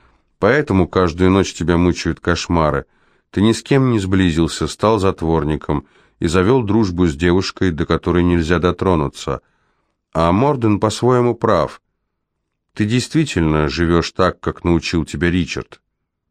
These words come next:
"При чём тут Морден?" взвился я. "Послушай меня, Алекс, я знаю, что Морден не учёл одной вещи. Ты защищал не только себя, но и других.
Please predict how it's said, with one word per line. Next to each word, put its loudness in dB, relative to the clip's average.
"При -8
чём -2
тут -8
Морден?" 0
взвился -6
я. 0
"Послушай 0
меня, 2
Алекс, -2
я 2
знаю, 0
что -2
Морден 2
не 4
учёл 0
одной 0
вещи. -2
Ты 0
защищал 0
не 0
только -2
себя, 0
но 2
и 2
других. -4